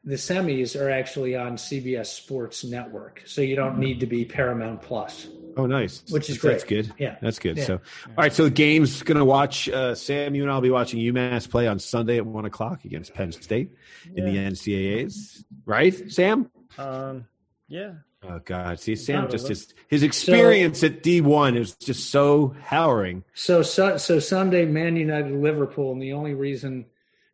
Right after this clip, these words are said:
Speaker 1: I'll probably check in, Man United's pretty much solidified second place. Um,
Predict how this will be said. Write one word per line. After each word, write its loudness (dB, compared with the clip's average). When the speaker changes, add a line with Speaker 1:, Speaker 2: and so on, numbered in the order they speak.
Speaker 1:
I'll -10
probably -4
check -6
in, -4
Man -4
United's -4
pretty -6
much -6
solidified -6
second -4
place. -4
Um, -4